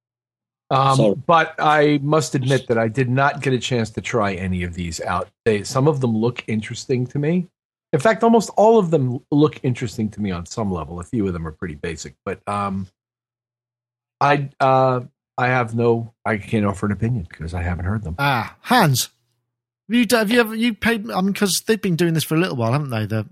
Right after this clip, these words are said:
Speaker 3: the d-, K V R change. It's a really good idea, I think.
Speaker 2: I think what, what is most, uh, noticeable about the whole thing is that there's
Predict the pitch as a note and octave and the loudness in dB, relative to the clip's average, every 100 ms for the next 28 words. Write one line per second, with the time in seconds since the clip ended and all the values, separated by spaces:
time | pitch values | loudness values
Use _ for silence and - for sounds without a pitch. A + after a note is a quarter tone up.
0 | - B2 F#2+ - - - B2 G#2+ G#2 - | -10 -8 -6 -8 -12 -6 -4 -2 -4 -4
1 | A#2 D#3+ E3 C#4 A#3+ F#3+ F#3+ F3 E3+ C#3 | -6 -4 -4 -2 -2 0 0 0 -2 -2
2 | G2 G#2+ A#2+ _ _ _ _ _ _ _ | -4 -6 -8 _ _ _ _ _ _ _
3 | _ _ C3 C3+ D#3 C#3+ C3+ C3+ B2 A#2 | _ _ 0 4 6 6 6 2 -6 -8
4 | - B2 B2+ C3+ - A#2+ B2+ D3+ D3+ - | -6 2 4 4 4 4 6 6 2 0
5 | - A#2+ A#2 A#2 A2+ A2 A2+ D3 D3 A2 | 2 6 6 6 4 2 2 2 2 -2
6 | G2 G#2 F#2+ G2 G#2 G#2 G#2 G#2 A#2+ A#2 | -2 -2 -2 2 2 4 2 4 2 4
7 | B2+ B2 F#2+ G#2 - _ _ A#2+ A#2 A#2 | 6 6 6 4 -2 _ _ 0 4 4
8 | G#2 G2+ | 4 2